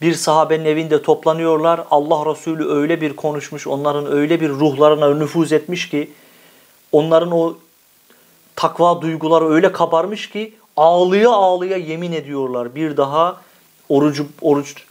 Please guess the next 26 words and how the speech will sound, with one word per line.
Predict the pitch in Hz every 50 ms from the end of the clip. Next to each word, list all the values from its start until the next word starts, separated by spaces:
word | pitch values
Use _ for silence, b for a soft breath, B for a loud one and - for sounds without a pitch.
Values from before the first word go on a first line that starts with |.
| - -
ebediyen | 143 135 147 143 151 151 147 147 143
oruç | 143 139 143 139
tutacaklarına, | - - 156 135 139 135 135 - - 135 131 143 151 151 -
eşlerini | 143 131 - - 151 143 139 143 139 131
boşayacaklarına | 135 135 - - 135 127 131 127 - - 131 135 156 160
yemin | 143 135 135 139 147 143
ediyorlar. | 131 123 120 127 135 143 175 196 190
Resulullah | 156 147 - - 175 185 196 175 160
engelliyor | 147 143 135 135 135 135 139 143 143 131
onları. | 113 104 - - - - _ _ _ _ _ _ _ _ _ _ _ _ _ _ _ _ _ _ _ -
Yani | 135 135 127 - -
şu | - - - 147
hale | 135 135 127 135 135 - -
bak | - - - - -
ya. | - - - - b b b b b b b b b b b b
Cemaatini | - 156 160 170 180 190 185 185 - 208 214
motive | 202 196 185 190 - 190 185 220
etmek, | 220 208 - - 190 170 143 -
onları | 151 151 165 170 175 180 185
efendim | 180 175 175 185 185 180 180 175
ibadete | 170 165 143 156 165 165 170 170 170 196 202
teşvik | - 180 175 - - 170 -
etmek | 185 180 180 180 180 175 -
değil, | 190 185 175 143 120 - B B B B
onları | - 156 160 185 196 196 170 143
dizginlemek, | 147 151 151 143 156 175 180 180 180 196 185 - -